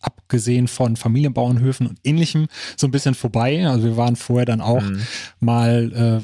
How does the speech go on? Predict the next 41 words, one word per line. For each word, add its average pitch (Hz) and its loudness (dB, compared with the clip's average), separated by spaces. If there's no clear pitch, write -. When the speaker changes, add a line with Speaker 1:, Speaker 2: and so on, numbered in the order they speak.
Speaker 1:
äh, 123 -2
ein 120 0
paar 123 -2
Wochen 123 0
in 123 -2
Namibia 127 2
unterwegs 123 -2
oder 113 0
in 113 2
Südafrika, 123 -2
haben 117 0
auch 113 -6
da 113 -2
geheiratet 120 -2
damals. 117 0
Und 117 2
haben 127 0
das 123 -4
auch 131 0
immer 123 2
so 120 2
versucht 120 -2
zu 123 0
machen, 110 0
dass 110 0
wir 113 -2
zwar 110 -2
vorgeplant 147 -2
haben, 123 0
aber 110 -4
immer 120 2
für - -4
uns 165 0
unterwegs 135 0
waren, 120 2
um 117 0
auch 123 -2
so - -2
viel 123 0
wie 113 0
möglich 117 0